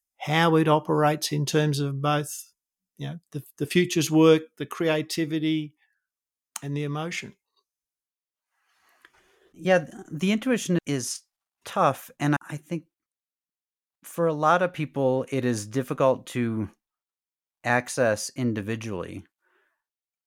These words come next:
Speaker 2: And it, it may be fundamentally difficult to access individually. And, and I do see that as something beyond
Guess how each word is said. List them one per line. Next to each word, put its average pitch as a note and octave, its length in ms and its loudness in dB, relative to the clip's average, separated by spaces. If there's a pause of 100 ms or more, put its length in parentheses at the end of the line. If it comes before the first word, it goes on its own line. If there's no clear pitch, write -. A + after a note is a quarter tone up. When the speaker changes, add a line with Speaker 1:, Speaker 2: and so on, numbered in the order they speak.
Speaker 2:
And B2+ 160 2
it, A#2+ 180 -4
it C#3 120 0
may C#3+ 200 6
be D3+ 140 2
fundamentally C3+ 760 4
difficult G2+ 540 -4
to F#2+ 380 -8 (440)
access G#2+ 420 -6
individually. G2 540 -6
And, G2 200 -8 (120)
and A2 280 -6 (580)
I C3 120 2
do A3+ 200 0
see F3+ 240 0
that B2+ 200 4
as A#2+ 140 -2
something A#2+ 440 -2
beyond A#2+ 640 2